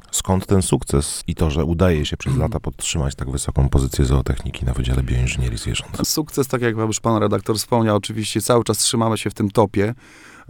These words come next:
Speaker 2: Jak najbardziej. Dlaczego my? Przede wszystkim dlatego, że mamy dobrą kadrę, dobrze wysoko wykwalifikowaną kadrę, mamy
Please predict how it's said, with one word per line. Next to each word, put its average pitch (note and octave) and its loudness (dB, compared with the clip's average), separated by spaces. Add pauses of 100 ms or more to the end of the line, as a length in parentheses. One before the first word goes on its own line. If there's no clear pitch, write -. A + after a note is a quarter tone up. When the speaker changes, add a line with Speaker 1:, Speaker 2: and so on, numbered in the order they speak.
Speaker 2:
Jak A2+ 2
najbardziej. G#2+ 2
Dlaczego A#2+ 0
my? F#2+ 2 (200)
Przede C#3 -2
wszystkim C3 0
dlatego, B2 2
że A2+ 2
mamy A2+ 2 (220)
dobrą A#2+ 2
kadrę, F#2 0
dobrze A2+ 0
wysoko G#2+ -2
wykwalifikowaną G2+ -2
kadrę, A#2 4
mamy A2 4